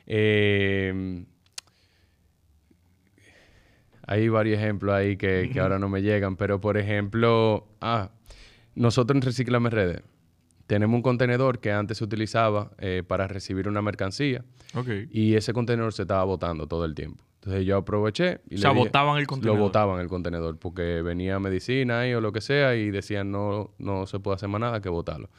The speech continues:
Speaker 2: Ok.
Speaker 1: Y visitando a ese cliente, yo veo los contenedores toditos apilados y yo le digo, "Pero ven acá, esos pueden ser los contenedores que la gente puede utilizar para reciclar". O sea, hay mucha oportunidad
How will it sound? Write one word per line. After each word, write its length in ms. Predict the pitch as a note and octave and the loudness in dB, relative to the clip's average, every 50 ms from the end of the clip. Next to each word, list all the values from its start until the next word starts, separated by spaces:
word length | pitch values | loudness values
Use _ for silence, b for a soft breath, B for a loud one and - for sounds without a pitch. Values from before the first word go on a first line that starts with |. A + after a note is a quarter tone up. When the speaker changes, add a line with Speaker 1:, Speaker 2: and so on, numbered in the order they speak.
| B B - | B B -8
Speaker 2:
Ok. 120 | A#2 B2 B2 G#2+ G2+ A2+ | -6 -6 -6 -6 -6 -2
Speaker 1:
Y 220 | - A2+ A2+ A2 | 2 2 4 4
visitando 420 | A2 A2+ G#2+ G#2 A#2 G2+ A2+ A#2+ B2+ | 4 2 2 0 0 0 2 0 0
a 40 | B2 | 0
ese 120 | C3+ C3 | -2 -2
cliente, 460 | A#2+ C3 C3+ D3+ E3 D#3 C#3 A#2 A2 | 0 0 0 2 2 2 0 0 0
yo 100 | G#2 G#2 | 2 2
veo 80 | G#2 A2 | 2 2
los 120 | A2 A2 | 2 2
contenedores 540 | A#2 A2+ G#2 A2+ G#2+ A2 A2+ B2 A#2+ G#2 G2 | 0 -2 -4 -2 -2 0 0 0 0 0 0
toditos 360 | F#2+ F#2+ F#2+ G2+ F2+ G#2 G2 | 0 0 -2 -2 -2 -2 -4
apilados 320 | G2 A2 G#2+ B2 B2+ A2+ G#2 | -4 -2 -2 -2 -2 -2 -2
y 20 | |
yo 80 | G2 G2 | -2 -2
le 100 | G2+ G2+ | -2 -2
digo, 160 | G2 G2+ F#2+ | -2 -4 -4
"Pero 200 | F#2+ F#2+ G2 G#2 | -4 -4 -4 -4
ven 100 | B2 C3 | -4 -4
acá, 240 | A2 G2 - G2+ F2+ | -6 -6 -6 -8 -8
esos 200 | - - G2+ G2 | -6 -8 -10 -8
pueden 200 | - G2+ G2 F#2+ | -6 -6 -6 -6
ser 140 | - F#2+ | -6 -6
los 80 | F2+ F2 | -6 -6
contenedores 500 | F2+ F2 D#2+ F#2 F2+ F2 F2+ F#2 F2 F2 | -6 -6 -6 -6 -6 -4 -4 -4 -6 -6
que 80 | F2+ F2 | -8 -8
la 100 | F2 F2 | -8 -8
gente 220 | F2+ F2 F2 E2 | -8 -8 -8 -6
puede 140 | F2 E2+ E2+ | -6 -6 -6
utilizar 320 | D#2 F2 E2 D#2+ - D#2+ E2 | -6 -6 -8 -8 -8 -10 -12
para 160 | - E2+ - | -12 -12 -12
reciclar". 360 | E2+ E2 F2+ E2 - C3+ F3+ | -12 -12 -10 -10 -10 -10 -10
O 920 | _ _ _ _ _ _ _ _ _ _ _ _ _ _ _ _ _ _ | _ _ _ _ _ _ _ _ _ _ _ _ _ _ _ _ _ _
sea, 460 | - - A2+ A2 G#2+ G2+ G2 - - _ _ _ _ _ _ _ _ _ _ _ _ _ _ _ _ _ _ _ _ _ _ - | 0 4 4 6 6 4 4 2 -2 _ _ _ _ _ _ _ _ _ _ _ _ _ _ _ _ _ _ _ _ _ _ -2
hay 180 | A2 A#2 B2+ C3 | 2 2 4 4
mucha 640 | C3 C3 C#3 D3 D#3 F3 D3+ - E3+ E3 D#3+ D3+ - - | 4 4 4 4 2 2 2 2 2 2 2 2 2 0
oportunidad 960 | C#3 B2 B2+ C3 B2 A#2+ C#3 B2+ A#2+ A#2 A2 A2 A2+ A2 G#2 G2 - - | -2 0 0 -2 -2 -2 -2 -2 0 0 2 4 4 4 4 2 0 -6